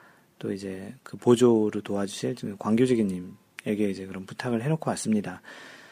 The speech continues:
그래서 이제 그 마인드 골프가 없더라도, 그 단 두 명이더라도 이렇게 모임을 좀 해서 이렇게 회원님들끼리 직접 만날 수 있는 그런 것들을 좀 진행해달라고 부탁을 해드렸고요.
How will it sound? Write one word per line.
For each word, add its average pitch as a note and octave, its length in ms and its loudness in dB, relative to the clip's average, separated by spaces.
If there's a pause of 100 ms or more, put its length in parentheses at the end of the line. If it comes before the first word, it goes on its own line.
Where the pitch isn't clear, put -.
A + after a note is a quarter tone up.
(200)
그래서 A#2 240 -2
이제 G#2+ 320 2 (100)
그 G#2+ 420 0
마인드 A2+ 220 6
골프가 B2+ 200 4
없더라도, B2+ 680 6 (520)
그 A2 80 -10
단 G2+ 200 -2
두 A2 140 0
명이더라도 A#2 920 4
이렇게 G#2 220 -2
모임을 G#2+ 400 2
좀 F#2+ 180 -6
해서 C3+ 280 0
이렇게 G2 420 -8 (640)
회원님들끼리 E3 580 8
직접 - 240 2
만날 A#2+ 300 6
수 - 120 -2
있는 A2+ 400 0
그런 G2+ 380 -8
것들을 G2+ 300 -10
좀 G2+ 140 -4
진행해달라고 A2 600 2
부탁을 G#2+ 380 -8
해드렸고요. C3+ 640 0